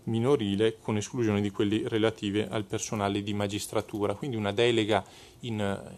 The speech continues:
in corso, in corso di definizione, su cui, eh, la Commissione paritetica ha già, eh, predisposto delle bozze, eh, che è una, una delega che ha ra-, ragioni evidenti di,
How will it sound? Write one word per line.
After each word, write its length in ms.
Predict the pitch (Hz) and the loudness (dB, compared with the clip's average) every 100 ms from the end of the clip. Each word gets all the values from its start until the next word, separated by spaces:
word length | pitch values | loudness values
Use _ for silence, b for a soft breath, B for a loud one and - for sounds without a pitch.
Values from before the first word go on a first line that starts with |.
| 139 135 | -16 -14
in 160 | 104 | -12
corso, 420 | - 147 175 - 98 | 0 2 2 -4 -8
in 140 | 95 | -8
corso 340 | - 110 - | -4 -4 -4
di 300 | 101 98 98 | -4 -2 -2
definizione, 640 | 101 98 - 95 - 143 107 | -4 -6 -6 -8 -6 -6 -6
su 120 | - | -6
cui, 260 | 113 107 - B B B B - | -4 -4 -4 B B B B -12
eh, 240 | 113 104 104 | -4 -2 0
la 120 | 104 | -2
Commissione 520 | - 101 95 113 104 | -2 -6 -4 -4 -2
paritetica 680 | - 104 101 113 110 104 104 | 0 0 2 0 0 -6 -6
ha 40 | |
già, 760 | 104 101 101 120 104 104 98 - | -2 -2 -2 -6 -10 -10 -12 -14
eh, 40 | - | -8
predisposto 720 | 110 98 - - 107 - 107 | -8 -8 -12 -4 -4 -2 -2
delle 240 | 104 127 | 2 2
bozze, 580 | 135 104 - - 175 - - B B B B - | 4 2 2 2 2 0 -14 B B B B -10
eh, 1080 | - 127 120 113 110 110 113 - 78 - - - | 4 6 8 8 8 8 4 -2 -8 -8 -12 -4
che 140 | - | 2
è 40 | |
una, 260 | 165 147 113 | 4 6 6
una 340 | 123 117 110 107 113 101 | 4 2 2 0 -6 -8
delega 520 | 120 113 120 170 117 | -4 2 4 6 4
che 120 | - 104 | 4 2
ha 80 | |
ra-, 240 | 101 101 107 | 2 0 -2
ragioni 340 | 104 98 113 | -4 -4 -4
evidenti 460 | 120 104 104 - 104 190 196 - - - _ - - - - 117 - - - | -2 0 -2 -4 -8 -8 -14 -14 -16 -20 _ -20 -20 -20 -20 -18 -20 -20 -12
di, 180 | 110 | -10